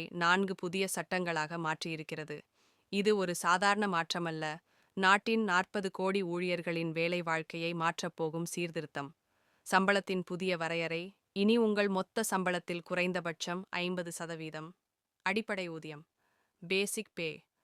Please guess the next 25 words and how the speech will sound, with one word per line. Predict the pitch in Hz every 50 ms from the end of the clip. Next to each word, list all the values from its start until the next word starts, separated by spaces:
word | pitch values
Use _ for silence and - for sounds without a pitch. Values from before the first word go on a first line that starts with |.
| _ _ _ _ _ _ -
உங்கள் | 214 220 214 226 226 226
சி | - - 240 240
டி | 226 240 233 233
சி | 220 - 240 233 240
ஒரு | - 208 214 214
லட்சம் | 214 202 190 190 - - 214 208
என்றால், | 185 170 165 160 160 156 151 160 175 - _ _ _ _ _ _ -
முன்பு | 214 220 233 226 240 247 208
பேசிக் | 196 185 190 196 - 220 208 - -
முப்பது | 175 170 - - 180 175
ஆயிரம், | 165 156 156 151 151 151 147 170 - _ _ _ _ _ _ _ _ -
இனி | 190 190 196
கட்டாயமாக | 185 - 175 - - 185 185 185 180 180 175 175 175 - 196
ஐம்பது | 175 170 170 170 170 165 165
ஆயிரம். | 160 156 156 156 156 151 - - _ _ _ _ _ _ _ _ _ _ _ _ _ _ -
டேக் | 208 208 220 -
ஹோம் | - 220 214 208
சேலரி | - 190 175 175 175 175 180 170
குறையுமா? | - 175 170 170 165 165 160 160 160 156 160 - _ _ _ _ -
ஆம், | 165 170 170 165 160 156 160 165 _ _ _ _ _ _ _ _ _ _ _ _ _
குறையும். | - 185 175 170 165 156 151 165 170 _ _ _ _ _ _ _ _ _ _ _ _ _ _ _ _ _
ஏனென்றால் | - 208 220 233 233 226 220 233 226 233 202
பேசிக் | 180 196 202 214 - - 214 - -
பே | 185 185 185
அதிகரிக்கிறது. | 175 165 165 185 175 185 175 165 - 165 160 160 151 156 151